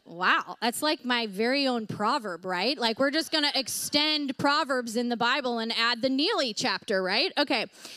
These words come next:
Then a month later, I'm not kidding you, I was, I signed up for this email devotional, and I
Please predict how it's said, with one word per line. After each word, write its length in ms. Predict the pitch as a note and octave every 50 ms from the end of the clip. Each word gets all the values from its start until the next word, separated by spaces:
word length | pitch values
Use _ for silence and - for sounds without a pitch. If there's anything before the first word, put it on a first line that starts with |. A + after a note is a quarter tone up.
| - - - - - - - - -
Then 560 | A3 A3+ C#4 E4 G#4+ B4 A#4+ F#4 D4+ D4 C#4+ -
a 80 | D4
month 280 | D4 D4+ F4 G#4 G#4+ -
later, 540 | E4 E4+ F#4+ G#4 D#4 C#4 B3 A#3 C4 C4+ -
I'm 160 | C4 C#4 D4+ D#4+
not 180 | E4+ E4+ E4
kidding 260 | - F4+ F#4+ F#4+ F4
you, 120 | D#4+ C#4 C4
I 180 | A3 A#3+ C4+
was, 300 | C4+ C#4 C4 A#3 G#3+ - -
I 140 | B3 B3+ C4
signed 320 | - - D#4+ D#4 E4 E4+
up 80 | E4 -
for 100 | - B3
this 180 | B3+ B3 - -
email 360 | D4 E4+ A#4 A#4+ A4+ G#4 E4+ B3+
devotional, 800 | C4+ A#3 A#3 A#3 A3+ A3+ - C4 A#3+ A#3 A3+ A3+ A#3+ C#4+ D4+ - - -
and 260 | C4+ C4 C4 B3+ B3
I 220 | - A#3 A3+ A3+